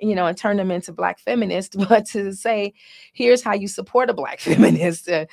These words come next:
here's how you support your mom, and here's how you support your girlfriend who's, who's disclosed to you. Here's what you can say to other men that you know who might be at risk of harming women and girls."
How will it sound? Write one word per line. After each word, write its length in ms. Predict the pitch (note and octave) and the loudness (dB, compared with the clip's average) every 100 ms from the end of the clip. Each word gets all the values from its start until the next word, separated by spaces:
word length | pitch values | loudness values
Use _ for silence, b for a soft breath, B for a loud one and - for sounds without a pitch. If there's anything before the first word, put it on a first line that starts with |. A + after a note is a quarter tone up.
| B B | B B
here's 220 | - A#3 A#3 | 4 4 4
how 100 | G3 | -2
you 140 | G3 | -2
support 460 | F#3+ F#3+ - A3 A3 | -6 -8 -4 -6 -4
your 120 | F3 | -6
mom, 380 | E3+ D#3 D3+ D#3 | -4 -4 -6 -8
and 80 | |
here's 220 | F3+ G#3+ G#3+ | -6 -6 -4
how 120 | F#3 | -6
you 140 | F3 | -6
support 580 | F3 - - - G3+ G3 | -10 -16 -14 -6 -4 -4
your 120 | F3 | -8
girlfriend 560 | E3 F3+ E3+ - D3+ D#3+ | -8 -6 -6 -10 -14 -10
who's, 220 | E3+ D3 - | -12 -12 -18
who's 260 | - F#3 E3+ | -10 -10 -10
disclosed 560 | D#3+ - - D#3+ D#3+ | -16 -12 -6 -6 -8
to 80 | C3 | -16
you. 240 | C#3 D3 C#3+ b b b | -14 -14 -14 b b b
Here's 280 | - A3+ G3+ | -4 -4 -4
what 160 | G#3 | -10
you 60 | F#3+ | -10
can 160 | - | -10
say 280 | F3+ - F#3 | -10 -6 -6
to 180 | F3+ - | -6 -2
other 280 | - B3+ A#3 | 2 4 4
men 440 | G3 F#3+ A3 A3+ F#3 | 2 0 0 -2 -4
that 140 | E3 | -6
you 160 | F#3 F3 | -6 -6
know 200 | F3 F3+ | -4 -6
who 160 | - | -8
might 200 | F#3+ F#3 | -8 -8
be 120 | F#3 G3 | -8 -12
at 80 | G3 - | -12 -4
risk 320 | A#3+ A#3+ - | -4 -4 -10
of 80 | D#3+ | -16
harming 460 | - D3 C#3+ C#3 D3 | -14 -14 -12 -14 -12
women 260 | D3 C#3 | -10 -10
and 160 | C3 B2 | -12 -12
girls." 380 | - - - | -12 -12 -12